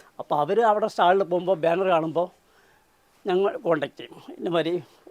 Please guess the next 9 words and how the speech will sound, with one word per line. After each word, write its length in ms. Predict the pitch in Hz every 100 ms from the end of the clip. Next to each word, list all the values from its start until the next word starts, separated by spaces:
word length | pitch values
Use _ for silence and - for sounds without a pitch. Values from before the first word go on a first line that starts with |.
| -
നിങ്ങളുടെ 220 | 190 175 -
സ്റ്റാൾ 180 | 170 165
ഇവിടെ 120 | 160
ഉണ്ടോ?" 120 | 147 151 120 - _ - - _ -
അപ്പോൾ 140 | 170 156
ഞങ്ങൾ 120 | 175 165
പറയും, 220 | 151 175 - _ _ _ _ _ -
"ഞങ്ങളുടെ 220 | 151 139 135
സ്റ്റാൾ 180 | 156